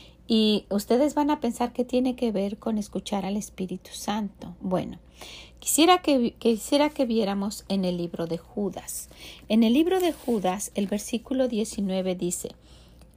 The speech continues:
"Estos son los que causan división, los sensuales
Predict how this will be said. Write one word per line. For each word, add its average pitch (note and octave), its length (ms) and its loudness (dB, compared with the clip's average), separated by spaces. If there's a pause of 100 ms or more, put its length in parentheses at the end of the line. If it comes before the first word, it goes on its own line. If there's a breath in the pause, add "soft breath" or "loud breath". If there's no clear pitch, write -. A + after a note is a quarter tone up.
"Estos C#4 400 4
son F#3+ 440 -2 (140)
los G3 240 -4
que G#3 160 -6
causan F#3+ 560 -2
división, E3+ 640 -8 (640 loud breath)
los G3 260 6
sensuales G#3+ 1080 -2